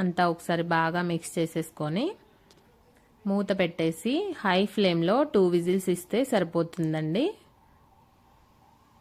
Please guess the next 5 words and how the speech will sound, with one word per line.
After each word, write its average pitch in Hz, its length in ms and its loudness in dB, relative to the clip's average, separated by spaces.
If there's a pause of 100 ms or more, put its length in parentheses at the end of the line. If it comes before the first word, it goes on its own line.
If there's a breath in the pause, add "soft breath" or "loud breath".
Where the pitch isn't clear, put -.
(720)
చక్కగా 180 320 -4 (100)
మూత 175 260 -4
పెట్టేసి 170 440 -4 (120)
హై 175 120 0 (120)
ఫ్లేమ్లో 170 360 0